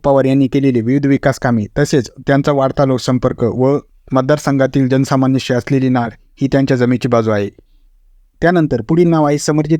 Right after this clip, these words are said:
घाटगे. समरजित घाटगे हे कोल्हापूर जिल्ह्यातील कागल या मतदारसंघातून निवडणूक लढवत आहे. त्यांच्यासमोर ज्येष्ठ मंत्री हसन मुश्रीफ यांचं आव्हान असणार आहे.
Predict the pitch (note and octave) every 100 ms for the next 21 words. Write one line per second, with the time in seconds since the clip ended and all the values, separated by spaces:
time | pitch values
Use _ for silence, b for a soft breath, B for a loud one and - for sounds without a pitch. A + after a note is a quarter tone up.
0 | C3+ A#2+ G#2+ G2+ C#3+ D#3+ E3 F3 C3 B2+
1 | C3 C#3 G#2+ - C#3 D#3 F3 D3+ D3+ C#3+
2 | C#3 B2+ B2+ D3+ D3+ C#3 C3 C#3 - C3
3 | B2 C#3 C3 B2+ B2+ A2+ B2 A2+ A2 A2
4 | - _ - - D#3 F#3 - D3+ C3 G#2+
5 | B2+ D#3 - F3 C#3+ C#3 B2 G#2+ _ -
6 | _ _ - D#3 F3 E3 D3 D3 G#2 -
7 | C3 C#3 D3 C3 C3 A#2+ - A#2+ G#2